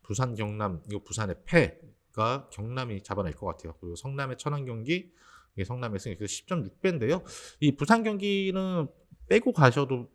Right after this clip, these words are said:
무방할 것 같아요. 이 세 경기는 좀 많이 확실해 보이는데 부산 경기는 최근 경남이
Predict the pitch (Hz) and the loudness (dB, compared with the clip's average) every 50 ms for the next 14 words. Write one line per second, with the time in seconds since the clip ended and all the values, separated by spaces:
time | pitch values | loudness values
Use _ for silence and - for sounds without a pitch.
0 | _ _ - 107 101 110 110 117 117 135 139 147 117 101 95 104 98 101 101 - | _ _ -4 -4 -2 2 4 4 4 4 4 2 2 4 4 4 2 2 2 2
1 | 156 147 175 165 151 143 139 139 147 143 - 131 127 127 101 85 90 101 104 143 | 2 2 2 -2 0 -2 -2 -4 -4 -4 -4 -6 -6 -2 -2 0 0 0 -4 -6
2 | 147 - - 151 160 139 110 98 98 98 98 110 127 117 - - 95 117 123 123 | -8 -6 2 4 4 4 6 4 4 2 2 -2 -2 -4 -4 -4 -2 -2 -2 0
3 | 113 113 107 101 104 113 117 143 170 180 190 185 - 127 - - - - - - | -2 -4 -4 -2 -4 0 2 4 2 2 0 -6 -12 -18 -20 -20 -20 -20 -20 -16
4 | - - - - - - - _ - 135 123 135 123 117 - - 113 104 123 151 | -14 -12 -10 -10 -12 -14 -18 _ -2 0 0 2 0 0 -2 -2 0 4 6 6
5 | 160 151 143 127 135 131 95 - | 6 6 4 2 0 -2 -4 -8